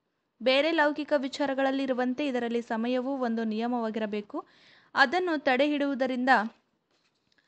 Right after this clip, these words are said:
ನೂತನ ಸ್ವಭಾವವು ದೇಹದ ಮೇಲೆ ತನ್ನ ಪ್ರಾಬಲ್ಯವನ್ನು ಕಾಪಾಡಿಕೊಳ್ಳ ಬಯಸುತ್ತದೆ. ಹೃದಯದ ಪ್ರತಿಯೊಂದು ಆಲೋಚನೆಗಳನ್ನು ಸಹ ದೇವರಿಗೆ ಒಪ್ಪಿಸುವುದು, ಅದು ಎಷ್ಟೇ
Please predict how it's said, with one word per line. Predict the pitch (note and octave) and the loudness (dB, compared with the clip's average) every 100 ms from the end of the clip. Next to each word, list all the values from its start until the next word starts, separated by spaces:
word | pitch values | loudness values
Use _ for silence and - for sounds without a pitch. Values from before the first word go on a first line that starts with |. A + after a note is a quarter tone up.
| _ _ _ - | _ _ _ -2
ನೂತನ | C#4+ E4 E4+ E4+ | 0 2 4 4
ಸ್ವಭಾವವು | D#4+ A#3+ A#3 B3+ C4+ A#3+ A3 A#3 C#4 _ _ - A3 | 2 0 4 4 4 0 -2 -2 -6 _ _ -6 0
ದೇಹದ | C4 D#4 C#4+ | 2 2 -2
ಮೇಲೆ | C4 B3 A#3+ | 0 -2 -2
ತನ್ನ | B3 A#3+ A3+ | -4 -6 -6
ಪ್ರಾಬಲ್ಯವನ್ನು | A#3 G#3+ B3 C4+ C4 A#3+ A#3 A3+ | -6 -4 -2 0 0 0 -2 -4
ಕಾಪಾಡಿಕೊಳ್ಳ | - A3 A#3+ A#3+ B3 A3+ G#3+ | -6 -8 -4 -4 -2 -2 -2
ಬಯಸುತ್ತದೆ. | G#3 G#3+ G#3+ G#3 G3 - _ _ _ _ _ A#3+ | -2 -6 -6 -10 -10 -12 _ _ _ _ _ -6
ಹೃದಯದ | C4 C#4 F4 E4+ | -2 0 2 2
ಪ್ರತಿಯೊಂದು | E4 D4 C#4+ D4 D4 C#4+ | 2 0 0 -2 0 2
ಆಲೋಚನೆಗಳನ್ನು | C#4+ A#3 A#3 C#4 D4+ C4+ C4 B3+ | 2 2 2 -2 -2 -2 0 -2
ಸಹ | B3+ C4 B3+ B3 | -4 -4 -4 -2
ದೇವರಿಗೆ | A#3 B3 B3+ A#3 | -2 -2 -2 -2
ಒಪ್ಪಿಸುವುದು, | A#3 A3 A#3 B3 A3+ A#3 D4+ | -2 -4 -8 -6 -6 -4 -6
ಅದು | - A3 A3 G#3+ | -6 -6 -4 -4
ಎಷ್ಟೇ | G#3 G#3+ - C#4 D4+ D4 | -6 -8 -6 -2 -2 -6